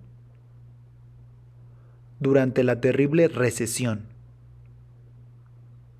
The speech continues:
Raquel se rió durante un buen rato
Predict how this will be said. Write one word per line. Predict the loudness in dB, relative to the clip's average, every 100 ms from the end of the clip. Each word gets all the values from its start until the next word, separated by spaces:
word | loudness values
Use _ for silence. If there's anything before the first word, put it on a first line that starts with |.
| -20 -20 -20 -20 -20 -20 -20 -20 -20 -20 -20 -20 -20 -20 -20 -20 -6
Raquel | 4 4 6 4 4
se | 0 0
rió | 0 2 6 6 6
durante | -2 2 2 2 0 -2
un | 2
buen | 2 2
rato | 4 4 2 -12